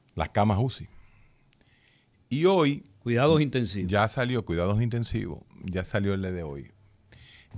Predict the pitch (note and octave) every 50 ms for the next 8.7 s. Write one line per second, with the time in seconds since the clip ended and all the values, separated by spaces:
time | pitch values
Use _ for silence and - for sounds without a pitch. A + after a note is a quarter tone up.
0 | - - C#3 C#3 C3+ C#3 D3+ F3 F#3+ F#3+ F#3 - - C#3+ C#3+ - - D3+ D3 D3
1 | D3 C#3+ C#3 C3+ - - - _ _ - - - _ _ _ _ _ _ _ _
2 | - G2+ F#2+ - - B2 B2 A#2+ A2+ G#2 F#2 D#2+ - F#2 - - G#2 G#2 G2+ G2+
3 | G2+ G#2 G2+ G2+ G2+ - - _ _ _ _ _ _ _ _ _ - - - -
4 | G#2 G#2 A2 A2+ G#2+ - - F3 G3 F#3+ - - - F#3 F#3 F#3 - - A#2 A#2+
5 | C3 C#3+ D3+ D3+ - - - - A2 G#2+ A2 A2+ A#2 B2+ C#3 C#3+ D3 C#3+ C#3 -
6 | - G#2+ G#2 G2+ A2 A#2 A#2+ A#2+ A#2 - - - G#2 - - B2 B2 A#2+ A#2 A#2
7 | A2+ A#2 C#3 D3+ D3 C3+ A#2 G#2+ G2+ G2+ G2+ - A#2 G2+ G#2 F#2+ - F2+ E2+ -
8 | - E2+ D#2+ - D#2 D2+ D2 A#1+ G#1 - - - - -